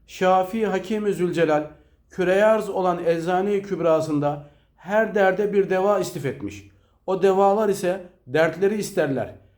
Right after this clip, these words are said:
Her derde bir derman halk etmiştir. Tedavi için ilaçları almak, istemal etmek meşrudur. Fakat tesir ve şifayı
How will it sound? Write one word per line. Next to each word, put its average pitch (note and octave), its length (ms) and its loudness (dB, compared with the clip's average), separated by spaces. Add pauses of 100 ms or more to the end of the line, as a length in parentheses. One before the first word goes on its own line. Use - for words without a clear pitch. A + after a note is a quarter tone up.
(120)
Her G#3 340 2
derde F#3+ 360 2
bir F#3+ 160 2
derman F#3 300 2
halk G3 300 0
etmiştir. C3+ 440 -8 (540)
Tedavi G3 480 2
için G3 340 -4
ilaçları F#3 520 -2
almak, F3 380 0 (300)
istemal G3 400 -2
etmek E3 360 -4
meşrudur. G3+ 680 0 (500)
Fakat G#3 400 0 (500)
tesir F#3 460 0
ve G3+ 120 4
şifayı F3 540 0